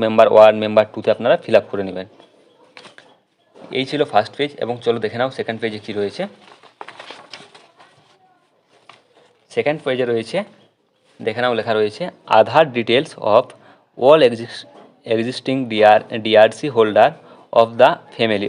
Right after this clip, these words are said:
অর্থাৎ ফ্যামিলির প্রত্যেকেরই আধার কার্ডের ডিটেলস আপনাদের দিতে বলছে। From we not accepted if Aadhaar ca-, number is not given। ফর্মটা বলছে আপনাদের গ্রাহ্য হবে না যদি আপনারা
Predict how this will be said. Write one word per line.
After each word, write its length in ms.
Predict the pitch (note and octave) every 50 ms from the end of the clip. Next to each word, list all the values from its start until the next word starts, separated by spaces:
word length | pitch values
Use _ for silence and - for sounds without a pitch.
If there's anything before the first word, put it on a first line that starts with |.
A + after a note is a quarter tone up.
| - A2
অর্থাৎ 220 | G#2+ - D3+ C#3+ - -
ফ্যামিলির 280 | A#2+ A#2 B2 C#3+ C#3 C#3
প্রত্যেকেরই 540 | - - - - - D3+ C#3+ C#3+ D3+ D#3+ E3+
আধার 280 | - A#2 A2+ G#2+ A#2 A#2
কার্ডের 260 | A#2+ A#2+ B2 C#3 C3
ডিটেলস 340 | A2 A2 G#2 C3 C3+ D3 -
আপনাদের 320 | A2+ - A#2+ A2 B2 D#3 F3+ - - _ - - - _ - - _ -
দিতে 180 | B2+ A#2 C3+
বলছে। 360 | A#2 A2 G#2 G2+ - - G#2+ G2+ _ _ - - _ _ _ _ -
From 160 | - C3 C3+ C#3+ C#3+
we 60 | D3 D3 C#3+ B2+
not 120 | B2+ C#3 C3 C3 B2+ B2 A#2 A#2
accepted 460 | A2+ - - C3+ B2+ - - B2 B2 B2+ - - - - - _ _ _ _ _ _ - B2+
if 60 | C3 - - A2
Aadhaar 200 | A2 A2 A#2+ B2+ -
ca-, 200 | - - - A#2 A2+ A2+
number 280 | A2 A2 A#2 A#2 B2 C3+ C3 - - - - B2+
is 80 | A#2+ A2+ A#2+ A2+ A2
not 140 | A#2 B2 A2+ G#2+ A2
given। 200 | F#2+ G2 F#2+ G2 - _ _ _ -
ফর্মটা 280 | - A#2+ B2+ C3 C#3
বলছে 220 | C3+ C3+ B2+ - C3
আপনাদের 280 | A#2+ B2 B2 B2+ B2 A#2
গ্রাহ্য 300 | A2+ G#2+ G#2 G2+ G#2 - C#3
হবে 180 | C3 B2 A#2+
না 100 | A#2 A#2
যদি 200 | A2 A2 G#2+ B2
আপনারা 300 | G#2+ - A2+ A2+ A#2 C#3+